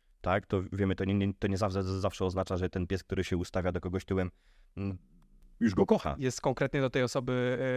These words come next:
Speaker 2: e, ma, ma jakieś uczucie, tak?
Speaker 1: Tak, tak, dokładnie. Ale jeżeli chodzi o swojego przewodnika, że pies robi to bardzo spokojnie, przychodzi, po prostu patrzy nam w oczy, tak, bo to też jest druga oznaka miłości u psa, patrzenie nam w oczy, tylko wiemy, nie patrzenie w oczy pod kątem, że pies ma taki wzrok,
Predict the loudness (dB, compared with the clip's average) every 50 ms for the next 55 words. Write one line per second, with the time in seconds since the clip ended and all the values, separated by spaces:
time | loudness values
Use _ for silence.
0 | 0 -2 -2 -2 -4 -4 -2 -2 0 0 0 0 -2 -4 -4 -6 -4 -4 -2 0
1 | 0 0 2 2 2 4 2 2 2 2 -2 -2 -2 -2 0 -2 -2 0 0 -2
2 | -2 -2 -4 -12 -14 _ _ _ _ _ -2 0 2 2 2 2 0 0 -2 -2
3 | 0 -2 0 2 0 0 2 0 0 0 -2 -2 -2 0 0 2 0 0 0 -2
4 | -4 -4 -2 0 0 0 0 -2 -2 -2 -2 -4 -4 -2 -2 -2 -2 -4 -6 -6
5 | -4 -6 -4 -2 -2 0 0 0 -2 -4 -8 _ _ -20 _ _ _ -6 -4 -2
6 | -2 0 0 0 0 0 0 -2 -4 -4 -2 -2 -2 -2 -2 -6 -8 -4 -2 -2
7 | -2 0 0 0 2 2 2 0 0 -2 -2 -2 -2 -2 -4 -4 -4 -4 -4 -6
8 | -8 _ -20 _ _ _ _ _ _ 0 0 0 0 -2 -4 -4 -4 -4 -2 0
9 | 0 2 2 0 0 2 2 2 2 2 0 0 0 0 -2 0 0 0 0 2
10 | 0 0 -2 -2 -2 -4 -4 -2 -2 -4 -4 -4 -6 _ _ _ _ _ -4 -4
11 | -2 0 0 2 2 2 2 0 -2 -2 -2 -2 -4 -4 -2 -2 0 2 2 2
12 | 4 4 4 2 2 0 -2 -4 -2 0 2 2 4 2 2 0 0 -4 -4 -4
13 | -4 -4 -2 -2 -2 0 0 0 -2 -2 -4 -8 _ _ _ _ _ -2 -2 -2
14 | 2 2 2 2 2 0 0 0 -4 -4 -2 -2 -4 -2 0 0 0 0 0 -2
15 | -6